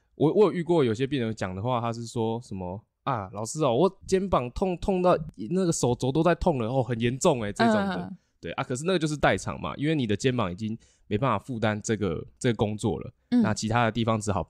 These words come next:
Speaker 1: 出来帮忙，但你不知道这样子。
Speaker 2: 对，代偿就像刚刚嘉伟讲的，它就是你旁边的关节、旁边的肌肉去帮忙做你受伤的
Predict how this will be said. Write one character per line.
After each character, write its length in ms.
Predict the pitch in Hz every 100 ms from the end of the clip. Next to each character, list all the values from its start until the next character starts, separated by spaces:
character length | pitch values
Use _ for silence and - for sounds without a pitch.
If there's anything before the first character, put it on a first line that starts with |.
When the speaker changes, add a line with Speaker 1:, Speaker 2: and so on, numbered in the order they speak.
| -
Speaker 1:
出 180 | - 120
来 80 | 90
帮 240 | 95 92
忙， 180 | 95 78 - -
但 160 | - 101
你 80 | 85
不 100 | 95
知 160 | -
道 220 | 73 76
这 80 | -
样 100 | 76 82
子。 160 | - -
Speaker 2:
对， 280 | - 190 208 -
代 200 | 359 277
偿 340 | 180 175 190 _
就 140 | 254
像 240 | 262 254 214
刚 160 | 208
刚 220 | 208 208 214
嘉 180 | 208
伟 140 | 185 170
讲 180 | - -
的， 160 | - -
它 100 | 247
就 140 | 254
是 260 | 240 254 220 - - -
你 220 | 180 170 _ _ _
旁 240 | - 190 214
边 180 | 254 247
的 180 | 196
关 240 | 180 196 208
节、 160 | 190
旁 200 | 170 175
边 120 | 196 214
的 60 |
肌 200 | 185 190
肉 140 | 190 175
去 160 | 220
帮 280 | 208 220 233
忙 200 | 202 175
做 200 | 226 196
你 100 | 165
受 300 | - 254 208
伤 200 | 202 208
的 320 | 185 165 175